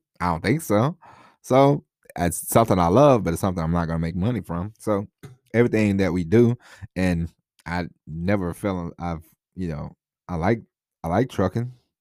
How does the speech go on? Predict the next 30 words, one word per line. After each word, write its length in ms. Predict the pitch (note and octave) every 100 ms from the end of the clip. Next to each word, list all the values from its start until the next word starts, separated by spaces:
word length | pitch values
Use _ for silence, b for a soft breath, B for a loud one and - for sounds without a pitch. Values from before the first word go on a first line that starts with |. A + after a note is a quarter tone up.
| _ _ _ _ _ -
you 100 | D2
know? 320 | D#2 G#2 A2+ D3+ _ _ _ -
I, 100 | D#2 D#2+
I've, 180 | - G2 F#2+ F#2+ -
I've 160 | A2
grown 240 | A2+ A2 G#2
to 60 |
have 180 | G#2 F#2
a, 120 | E2 C#2 _ _ _ _ _ -
a, 240 | - D#2+ D2+ - _ -
a, 120 | F#2 - -
a 180 | F2 E2 D#2
very 500 | - E2+ G2 G2+ F#2+
high 300 | F2 F#2 F#2+
respect 500 | F2 D#2 - A2+ -
for 280 | - F2 G#2
it. 60 | B2+ _ b b b b _ -
I 100 | F2
don't 160 | D#2
love 220 | F2 B2 A#2+
it, 140 | - _ _
but 160 | - D#2
I 80 | D#2+
made 220 | D#2+ D2+
a 40 | E2
lot 200 | F2 F2+
of 60 |
money 220 | A2+ F3+
from 260 | E3 C3+
it. 80 | D3+